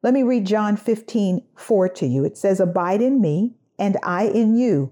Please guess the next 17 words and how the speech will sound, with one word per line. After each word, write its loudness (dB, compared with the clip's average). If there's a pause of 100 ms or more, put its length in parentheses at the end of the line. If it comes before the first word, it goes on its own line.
(140)
As -2
the 2
branch -2
cannot -4
bear 2
fruit -4
of 0
itself -4
unless -2
it -2
abides -2
in -2
the 0
vine, -2 (260)
neither 0
can -2
you 0